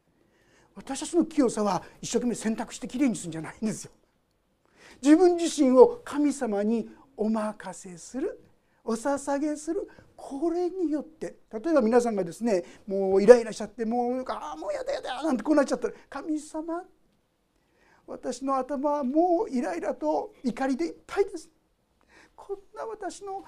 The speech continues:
頭を、怒りを今清めてください」って、「あなたにお捧げします」。気がついたら、なんかそのイライラの度合いがぐーっとこう、ペ-、下がってるってことは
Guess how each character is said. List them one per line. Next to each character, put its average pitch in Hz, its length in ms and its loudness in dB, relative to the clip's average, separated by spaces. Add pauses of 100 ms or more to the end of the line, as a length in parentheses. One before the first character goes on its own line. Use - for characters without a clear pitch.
(400)
頭 277 420 -2
を、 285 100 0
怒 285 220 -6
り 277 120 -2
を 262 140 -4 (460)
今 190 280 -10
清 185 300 -10
め 185 120 -12
て - 120 -20
く - 80 -18
だ 190 100 -14
さ 196 180 -14
い」 294 40 -8
っ - 20 -8
て、 - 300 -20 (800)
「あ 190 100 -2
な 202 140 4
た 208 80 -2
に 196 120 -4
お 226 60 -6
捧 285 380 -10
げ 285 80 -10
し - 140 -18
ま 339 120 -4
す」。 339 140 -20 (1700)
気 381 100 -6
が 381 100 2
つ 392 80 -2
い 403 80 -4
た 381 80 0
ら、 277 60 2
な 294 100 4
ん 302 60 4
か 269 100 -2
そ 302 100 2
の 254 240 2 (160)
イ 254 60 0
ラ 254 100 2
イ - 20 2
ラ 269 60 0
の 240 300 -4 (100)
度 233 200 0
合 247 40 0
い - 40 -2
が 240 40 -4
ぐ 196 120 -6
ー 294 520 -4
っ - 40 -8
と 320 160 -16
こ 330 280 -6
う、 - 200 -20
ペ-、 277 160 -10 (260)
下 - 160 -10
が 226 100 -4
っ 226 60 -8
て 220 120 -10
る 170 80 -2
っ - 20 -8
て 160 140 -12
こ 156 60 -12
と 175 120 -14
は 160 120 -10